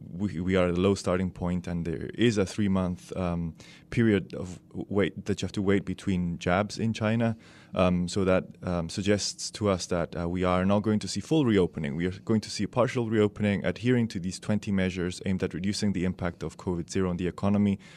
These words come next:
that were announced in mid-November. But this full reopening will not happen until that level is hit, um, and that will ha-, sh-,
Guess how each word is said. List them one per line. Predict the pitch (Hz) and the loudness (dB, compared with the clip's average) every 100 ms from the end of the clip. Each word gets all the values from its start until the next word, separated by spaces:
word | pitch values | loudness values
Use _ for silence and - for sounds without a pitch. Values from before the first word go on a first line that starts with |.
| - - | -10 0
that | 104 | 2
were | 104 | 4
announced | 101 101 104 - | 2 2 0 -2
in | 107 | 0
mid-November. | 107 107 104 110 117 123 127 - - - | 2 2 2 2 0 -2 -4 -12 -12 -4
But | 107 | -2
this | 101 | -2
full | - 139 143 | -2 -2 2
reopening | 107 92 90 87 87 | 4 2 2 -4 -4
will | 87 | -2
not | 92 92 | -4 -4
happen | 95 - 90 | -6 -2 -2
until | 87 87 | -2 -2
that | 85 - 90 | -2 -4 -2
level | 107 95 87 | 0 0 -2
is | 82 | -4
hit, | - 92 - - - - - | -6 -8 -8 -20 -20 -12 -2
um, | 90 87 | -2 0
and | 92 92 | -2 0
that | 85 - | -2 -2
will | 107 98 | -2 -2
ha-, | - - 71 | -4 -12 -12
sh-, | - | -10